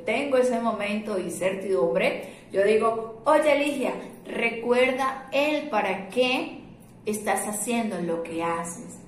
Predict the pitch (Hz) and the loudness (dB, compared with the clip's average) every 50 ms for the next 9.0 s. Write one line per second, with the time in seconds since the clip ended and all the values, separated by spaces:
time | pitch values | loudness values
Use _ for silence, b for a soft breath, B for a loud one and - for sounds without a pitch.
0 | B B B B B - 196 190 202 190 190 190 190 190 190 190 208 220 233 226 | B B B B B -6 -4 -4 -4 -2 -2 -2 -2 -2 -2 -4 -4 -2 -2 -2
1 | 220 226 233 - - 254 233 - 214 190 185 - - 180 185 190 196 208 214 208 | -2 -2 -4 -4 -4 -6 -6 -4 -6 -6 -6 -6 -6 -6 -6 -6 -6 -4 -4 -4
2 | 208 208 214 220 214 - 190 175 175 - - 196 196 202 226 240 - - B B | -6 -6 -8 -8 -8 -8 -10 -12 -12 -8 -4 0 0 2 2 0 -2 -4 B B
3 | B B B 208 214 202 185 190 190 185 190 202 214 233 - - 269 254 220 190 | B B B -2 0 2 2 2 0 -2 -2 -2 0 0 0 0 -2 -2 -4 -6
4 | - - 185 175 175 175 170 170 175 185 214 220 - 220 233 233 214 208 208 - | -6 -8 -8 -6 -4 -2 0 0 0 -2 -2 -4 -4 -4 -2 -2 -2 -2 -4 -4
5 | - 190 196 190 190 185 175 - - - 202 196 185 190 - 208 214 220 233 220 | -6 -4 -2 0 0 0 0 -2 -2 -4 -4 -4 -4 -6 -6 -6 -6 -6 -4 -6
6 | 208 196 185 175 180 208 240 254 311 381 - - - - - - - - - - | -6 -6 -6 -6 -4 -2 -2 -2 -2 -2 -6 -8 -12 -16 -18 -18 -20 -20 -20 -20
7 | - - - 226 226 247 247 247 247 240 240 233 220 220 220 214 214 214 208 - | -20 -12 -6 -2 -2 0 2 4 4 4 4 4 0 -2 -4 -4 -6 -6 -8 -10
8 | - - 262 254 277 294 - - - - 214 214 214 208 214 233 262 285 - - | -6 -2 0 0 0 0 -2 -6 -8 -6 -6 -6 -4 -4 -6 -6 -6 -6 -8 -10